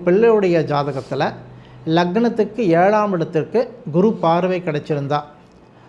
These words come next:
அவங்களுக்கு ஏழாம் இடம்ன்றதை வாழ்க்கை துணை அமைச்சு கொடுக்குற நேரம் வந்திருக்கு அப்படின்னு அர்த்தம். அடுத்தபடியா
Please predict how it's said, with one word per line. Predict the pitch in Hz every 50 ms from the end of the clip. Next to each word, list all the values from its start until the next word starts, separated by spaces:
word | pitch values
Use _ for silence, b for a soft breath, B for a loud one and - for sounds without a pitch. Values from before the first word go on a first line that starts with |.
| B
அவங்களுக்கு | B 165 170 175 151 151 147 127 - - - 240 - - -
ஏழாம் | 147 156 160 175 190 196 196 190 180
இடம்ன்றதை | 170 160 160 151 151 147 139 147 139 165 226 - -
வாழ்க்கை | 160 156 175 185 180 - 208 196 196
துணை | - 175 175 202 185
அமைச்சு | 151 160 170 175 - 190 175
கொடுக்குற | - 175 165 170 156 147
நேரம் | 147 156 156 165 180 170
வந்திருக்கு | 151 156 156 156 156 151 - 156 160
அப்படின்னு | 151 139 135 147 170
அர்த்தம். | 151 135 - - - 139 135 - - - B B B B B B B B B B
அடுத்தபடியா | 165 175 180 180 226 214 180 180 160 160 175 208